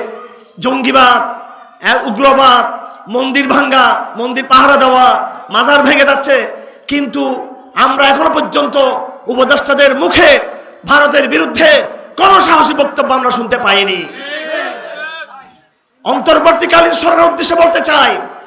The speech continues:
আমাদের রাজনীতিতে পড়াশোনা আছে। কূটনীতি যদি করতে চান, কূটনীতির একটা অংশ হলো চোখে চোখ রেখে কথা বলা,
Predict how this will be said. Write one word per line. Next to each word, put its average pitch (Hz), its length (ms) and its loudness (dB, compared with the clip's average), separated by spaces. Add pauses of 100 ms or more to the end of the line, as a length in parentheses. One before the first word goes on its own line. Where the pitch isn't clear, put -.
(460)
আমাদের 320 600 6 (640)
রাজনীতিতে 302 520 2
পড়াশোনা 330 440 2
আছে। 294 360 2 (580)
কূটনীতি 370 380 0
যদি 381 160 -2
করতে 381 300 2
চান, 370 280 4 (520)
কূটনীতির 330 400 -2
একটা 311 280 0
অংশ 311 240 0
হলো 302 260 2 (420)
চোখে 349 260 0
চোখ 349 240 0
রেখে 302 140 -2
কথা 277 300 -2
বলা, 240 640 -2